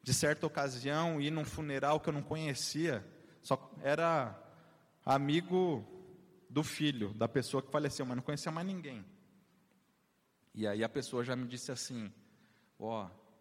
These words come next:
a família toda vive num pé de guerra. Ninguém se dá com ninguém aqui."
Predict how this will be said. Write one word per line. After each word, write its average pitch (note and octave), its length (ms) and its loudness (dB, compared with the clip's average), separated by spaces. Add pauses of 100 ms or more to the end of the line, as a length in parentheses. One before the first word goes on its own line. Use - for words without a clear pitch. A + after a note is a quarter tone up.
(1700)
a G#2+ 120 -10
família B2+ 480 -2
toda C#3+ 560 -2
vive B2+ 380 -6
num D#3 160 -4
pé C#3+ 260 -2
de D3 120 -12
guerra. A#2 500 -6 (1120)
Ninguém B2+ 500 0
se - 140 -4
dá D#3 180 0
com D#3 160 -8
ninguém D3 460 2
aqui." B2 340 -2